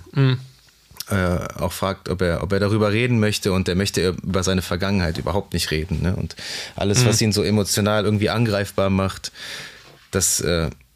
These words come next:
Speaker 2: watscht er immer ab und, ähm, da kommt's ja dann unweigerlich in dem Brief dann jetzt zu. Das haben sie dann, dann so anders gelöst. Finde ich auch
Speaker 1: Ja.
Speaker 2: gut, äh, einen guten Weg auf jeden Fall.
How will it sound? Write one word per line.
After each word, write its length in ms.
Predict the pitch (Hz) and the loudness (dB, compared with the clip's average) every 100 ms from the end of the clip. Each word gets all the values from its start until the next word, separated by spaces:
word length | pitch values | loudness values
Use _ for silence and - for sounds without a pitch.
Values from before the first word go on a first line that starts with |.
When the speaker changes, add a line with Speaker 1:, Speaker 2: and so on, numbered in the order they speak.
| _ _ _ _ _ _ - - | _ _ _ _ _ _ -20 -8
Speaker 2:
watscht 460 | - 90 101 - - | -4 -2 -2 -2 0
er 60 | |
immer 180 | 80 95 78 | 2 2 2
ab 240 | 98 - | -2 -4
und, 360 | - 92 90 - | 0 0 0 -2
ähm, 360 | 90 87 82 80 - _ _ - | 0 2 2 -2 -10 _ _ -10
da 200 | - 98 | -6 -4
kommt's 300 | - 90 - | -2 -2 0
ja 80 | |
dann 120 | 85 - | -2 2
unweigerlich 600 | 104 92 90 87 87 85 | 0 0 -2 0 0 0
in 120 | 90 | 2
dem 160 | 85 | 2
Brief 280 | 85 90 98 | 0 -2 -2
dann 140 | - 82 | 0 0
jetzt 180 | 78 | 0
zu. 140 | - 85 | -2 -2
Das 180 | 80 - | -2 0
haben 140 | 90 | 0
sie 100 | 87 | 2
dann, 200 | 82 85 | 0 0
dann 180 | 87 85 | 0 0
so 200 | 98 95 | 2 0
anders 340 | 107 95 87 | 0 0 -2
gelöst. 520 | - 78 78 - - - _ - | -2 -2 0 -2 -6 -12 _ -4
Finde 140 | 113 | -2
ich 100 | - | 0
auch 140 | 107 | -2
Speaker 1:
Ja. 120 | 117 107 | -2 -2
Speaker 2:
gut, 140 | 110 - | -2 -2
äh, 40 | |
einen 560 | 92 - 98 98 95 98 | -4 -2 0 2 2 0
guten 260 | 104 110 98 | 0 0 0
Weg 220 | 92 85 | 0 0
auf 160 | 73 76 | -4 -2
jeden 240 | 67 73 | -4 -6
Fall. 320 | 82 80 85 | -4 -2 -2